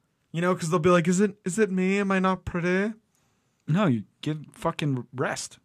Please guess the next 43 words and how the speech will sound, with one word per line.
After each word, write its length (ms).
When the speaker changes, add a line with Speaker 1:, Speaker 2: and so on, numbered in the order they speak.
Speaker 1:
That's 160
what 120
I'm 100
saying. 380
I'm 160
like, 200
"Well, 420
you 80
have 120
to 160
factor 380
in 120
the 60
situation." 840
Speaker 2:
Khalil 220
Rountree's 400
fucking 400
jacked. 340
Didn't 120
he 60
Speaker 1:
Dude. 80
Speaker 2:
used 160
to 60
be 100
super 320
overweight? 400
Speaker 1:
He 120
was 140
super, 400
he 140
was 140
like 140
three 540
fifty 520
or 60
something 220
like 140
that. 280
Speaker 2:
Yikes. 920
Speaker 1:
Worked 240
his 140
way 140
down. 320